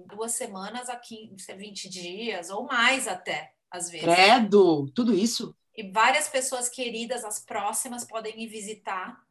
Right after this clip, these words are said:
Speaker 1: e aí depois tem o velório, e aí depois tem a, a cremação, e no dia que isso acontece, depois que todo mundo sai de lá, tem uma festa. Festa.
Speaker 2: Ah.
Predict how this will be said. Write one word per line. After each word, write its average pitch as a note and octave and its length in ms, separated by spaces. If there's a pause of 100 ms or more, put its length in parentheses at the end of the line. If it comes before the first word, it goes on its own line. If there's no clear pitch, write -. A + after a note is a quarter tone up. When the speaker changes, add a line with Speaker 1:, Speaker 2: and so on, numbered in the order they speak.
(100)
Speaker 1:
e A3 60
aí G#3+ 160
depois A3+ 520
tem A3 200
o G#3+ 60
velório, A3+ 680 (220)
e A#3 60
aí A#3+ 220
depois E4 760 (180)
tem A#3 240
a, A#3 100
a F#3+ 300
cremação, A3 760 (200)
e G#3 460 (460)
no A#3 200
dia A#3 600 (260)
que A3+ 140
isso G#3+ 120
acontece, A3 880
depois A3+ 440
que - 100
todo G3 220
mundo F#3 200
sai F#3 240
de A3 140
lá, G#3+ 340
tem C4+ 160
uma E4 160
festa. G#3 720 (380)
Festa. G#3 340
Speaker 2:
Ah. C#3+ 160